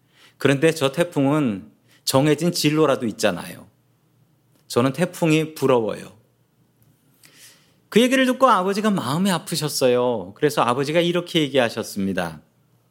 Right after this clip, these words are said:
"그래, 태풍은 정해진 진로가 있어서 그 길로 간단다. 그렇지만 태풍은 자기 진로를 몰라. 하나님께서 정하시지. 우리의 인생도 마찬가지란다. 우리도 우리의 진로를 몰라.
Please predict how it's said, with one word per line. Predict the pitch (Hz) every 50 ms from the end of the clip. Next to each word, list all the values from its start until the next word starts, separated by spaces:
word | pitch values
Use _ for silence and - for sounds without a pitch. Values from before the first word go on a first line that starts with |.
| _ _ _ _ _ _ _ _ - - - - - - - -
"그래, | - 160 165 185 190
태풍은 | 190 233 226 233 - 202 202 233
정해진 | 214 - 127 127 135 151 156 202 214
진로가 | - - 147 143 147 156 151 151 143
있어서 | 131 127 117 110 117 151 160 160 - - _ _ _ _
그 | - - 131
길로 | 123 127 117 127 151
간단다. | - 147 147 147 151 135 101 98 107 110 110 92 85 82 - - _ _ _ _ _ _ _ _ _ _ _ _ _
그렇지만 | - - 127 123 - - 147 165
태풍은 | 160 - 196 190 - - 151 151 170
자기 | 165 - - 104 120 107
진로를 | - 101 95 95 95 107 135
몰라. | 139 120 101 87 76 80 87 92 104 120 120 _ _ _ _ _ _ _ _ _ _ _ _
하나님께서 | - - - - 170 160 170 165 156 160 143 - 131
정하시지. | 110 - 101 92 85 78 - - - - - - - _ _ _ _ _ _ _ _ _ _ _ _ _ _ _ _ _ _ _ _ _ _ - - - -
우리의 | - 123 143 175 202
인생도 | 226 226 214 214 226 226 226 262
마찬가지란다. | 233 220 190 - - 202 190 180 170 160 156 139 123 107 101 104 104 101 92 85 80 80 - _ _ _ _ _ _ _ _ _ _ _ _ - - - _ -
우리도 | 127 139 160 165 165 226 226 202 160
우리의 | 120 123 135 156 185 196
진로를 | 185 - 151 147 143 135 147 170
몰라. | 170 127 101 95 90 87 87 87 87 90 87 87 -